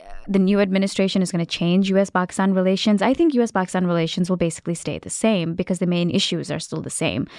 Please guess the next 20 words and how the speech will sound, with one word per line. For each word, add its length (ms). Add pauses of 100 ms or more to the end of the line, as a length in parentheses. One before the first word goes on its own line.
(340)
The 60
Trump 220
administration 640
has 160
a 40
very 180
hardline 480
approach, 500
and 100
that's 220
not 140
gonna 160
change 600 (360)
depending 340
on 120
who 100
the 80
prime 240
minister 520 (140)
of, 240